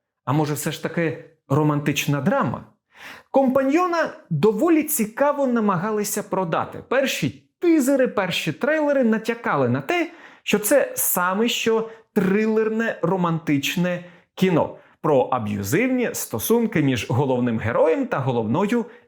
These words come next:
героїною. І всі очікували побачити саме подібний фільм. Лише з часом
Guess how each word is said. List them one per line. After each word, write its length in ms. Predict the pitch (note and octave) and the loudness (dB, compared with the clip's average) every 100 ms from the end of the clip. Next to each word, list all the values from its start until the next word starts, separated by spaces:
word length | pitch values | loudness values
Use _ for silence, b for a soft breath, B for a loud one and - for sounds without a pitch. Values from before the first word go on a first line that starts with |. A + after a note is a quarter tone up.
| - | -2
героїною. 760 | D3+ F#3 F#3 F3 B2+ - - - B | 0 0 0 0 0 0 -6 -12 B
І 120 | F#3+ | 0
всі 280 | G3+ - D#3+ | 0 2 0
очікували 680 | - A#3+ - D#4 D4 C4 G#3+ | 0 0 0 0 2 4 4
побачити 560 | - A2+ G3 - A#3 F#3+ | 2 -2 -2 -2 -4 -2
саме 520 | - - C3+ D3 F#3 | -2 -2 -2 -2 -2
подібний 520 | F#3 B2+ A#2+ B2 E3 | -2 -2 -2 0 -2
фільм. 320 | F3+ A#3 A2+ | 0 0 0
Лише 300 | B2 C3+ D3+ | -2 -2 -4
з 120 | - | -4
часом 480 | - D3+ C4 C4 G#2 | -4 -2 -2 -2 -6